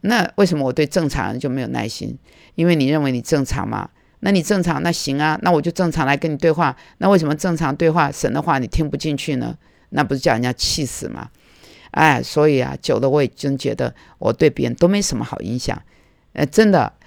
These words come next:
所以呢，我常常讲，哎呀，但愿主赦免我，以后我要是回天家，你们可，如果你们比我早回天家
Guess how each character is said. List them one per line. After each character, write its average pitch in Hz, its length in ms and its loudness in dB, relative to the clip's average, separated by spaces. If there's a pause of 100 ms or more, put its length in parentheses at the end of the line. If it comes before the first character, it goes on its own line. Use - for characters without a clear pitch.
(140)
所 - 160 2
以 151 100 6
呢， 139 240 0
我 123 100 -4
常 135 200 0
常 135 100 0
讲， 120 240 -4 (240)
哎 147 140 2
呀， 131 400 2 (1040)
但 180 200 6
愿 170 140 2
主 139 180 -6
赦 160 220 4
免 139 180 0
我， 135 240 -4
以 139 140 -2
后 170 140 4
我 139 100 4
要 147 100 0
是 147 140 -4
回 143 160 0
天 135 220 -2
家， 131 340 -4 (440)
你 160 180 2
们 160 180 2
可， - 320 -2 (1300)
如 185 120 6
果 247 80 8
你 185 120 4
们 151 120 0
比 151 140 -2
我 151 100 4
早 98 160 0
回 - 160 -2
天 120 220 0
家 123 240 -2